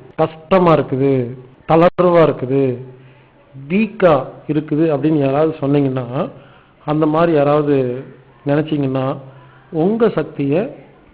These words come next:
எதில் இருக்கிறவரு புடுங்கிட்டாருன்னு அர்த்தம். உடல் உறவுக்கு அப்புறமா,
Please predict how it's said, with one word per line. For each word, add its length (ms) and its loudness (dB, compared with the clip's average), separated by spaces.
எதில் 400 2
இருக்கிறவரு 520 -2
புடுங்கிட்டாருன்னு 420 0
அர்த்தம். 480 -4
உடல் 280 4
உறவுக்கு 420 2
அப்புறமா, 600 -2